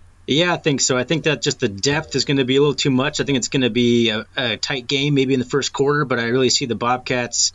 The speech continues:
depth and just strength and just size and physicality just kinda taking over. I think it's gonna be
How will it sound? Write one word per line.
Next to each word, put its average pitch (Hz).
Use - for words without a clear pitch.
depth 139
and 120
just -
strength 139
and 123
just 107
size 120
and 123
physicality 120
just 110
kinda 120
taking 131
over. 135
I 110
think 135
it's 127
gonna 131
be 120